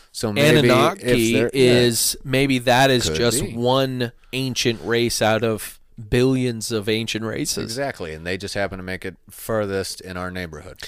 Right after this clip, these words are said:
Speaker 2: So imagine the idea that there are all these multiverses
Speaker 1: Mm-hmm.
Speaker 2: within,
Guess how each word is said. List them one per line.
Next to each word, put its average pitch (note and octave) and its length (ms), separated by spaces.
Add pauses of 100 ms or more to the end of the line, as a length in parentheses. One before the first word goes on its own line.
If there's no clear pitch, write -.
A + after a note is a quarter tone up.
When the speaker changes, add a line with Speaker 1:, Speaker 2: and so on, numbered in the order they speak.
(120)
Speaker 2:
So F3+ 320
imagine D#3+ 760
the C3 540
idea A#2+ 640
that F#2+ 280
there G#2+ 300
are A2+ 360
all G#2 280
these G2+ 560
multiverses G#2 1300 (400)
Speaker 1:
Mm-hmm. F#2 340
Speaker 2:
within, A2+ 800